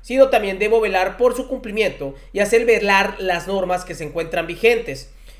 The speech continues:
Es por lo anterior que por este espacio les invito y conmino amable y respetuosamente a que en el ejercicio de sus derechos político-electorales se observe en todo momento los plazos y términos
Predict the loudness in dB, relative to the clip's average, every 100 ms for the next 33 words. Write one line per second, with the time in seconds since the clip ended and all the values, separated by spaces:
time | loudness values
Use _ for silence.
0 | -20 -20 -20 -20 -20 -20 -20 -14 2 4
1 | 4 0 -16 0 6 8 10 8 6 2
2 | -4 -12 -20 -8 -2 0 -2 -6 -6 0
3 | 6 6 6 0 -4 0 0 0 -2 -6
4 | -6 -8 -8 4 6 6 2 -18 -10 -6
5 | -6 -6 -18 -20 -20 -20 -20 -12 -6 -4
6 | 0 2 2 -2 -4 0 2 4 6 4
7 | 2 -2 2 2 0 2 2 4 0 -2
8 | -4 -6 -12 -12 -20 -20 -2 -2 0 0
9 | 0 -4 -6 -2 -2 -2 -4 -6 6 8
10 | 8 4 2 2 2 0 -2 -6 -4 -2
11 | -2 0 0 0 0 -6 0 2 2 2
12 | 2 4 4 6 6 6 4 0 0 -4
13 | -2 4 4 4 0 -2 0 4 4 4
14 | 0